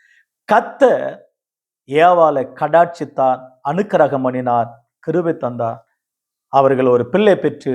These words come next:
கர்த்தரால் ஒரு பிள்ளை பெற்றேன். ஏனென்றால் அவருடைய தயவு, பிள்ளைகள் கர்த்தரால் ஒரு சுதந்திரம், கர்ப்பத்தின் கனி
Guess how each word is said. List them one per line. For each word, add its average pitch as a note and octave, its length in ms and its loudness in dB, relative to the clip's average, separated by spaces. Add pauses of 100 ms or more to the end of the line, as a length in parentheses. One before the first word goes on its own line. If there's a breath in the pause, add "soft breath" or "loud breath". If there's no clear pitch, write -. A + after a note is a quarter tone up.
(100)
கர்த்தரால் D3+ 580 2
ஒரு D3 180 0
பிள்ளை C3+ 280 -6
பெற்றேன். A2+ 480 -16 (840)
ஏனென்றால் C3+ 460 2
அவருடைய B2 420 -4
தயவு, C#3 340 -2 (520)
பிள்ளைகள் D#3+ 380 2
கர்த்தரால் D3 480 0
ஒரு A#2+ 140 -4
சுதந்திரம், C#3 540 -6
கர்ப்பத்தின் C3 460 -4
கனி F3 300 0